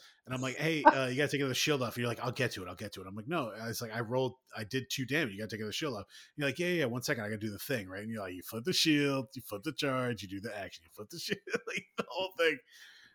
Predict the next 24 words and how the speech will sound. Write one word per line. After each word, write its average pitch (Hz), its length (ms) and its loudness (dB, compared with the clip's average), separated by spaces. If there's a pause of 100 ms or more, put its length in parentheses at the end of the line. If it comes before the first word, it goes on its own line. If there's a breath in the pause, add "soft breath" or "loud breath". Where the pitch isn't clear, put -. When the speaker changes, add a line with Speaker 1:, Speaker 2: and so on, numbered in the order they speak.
(100)
Speaker 1:
Uh, 120 420 2
I 147 80 6
definitely 160 320 10
lost 123 180 6
that 120 180 0
game 82 200 -8
though, 78 160 -8 (120)
however 101 200 -4
many 87 340 -8
years 95 220 -8
ago 92 140 -10
that 107 60 12
Speaker 2:
Well, 110 100 12
I, 113 100 12
Speaker 1:
was. - 80 12
Speaker 2:
I 113 100 12
think, 156 300 12
I 117 80 12
Speaker 1:
<laughs> - 60 0
Speaker 2:
think 139 160 10
I 110 80 12
got 95 400 12
that 90 220 12
from, 76 680 8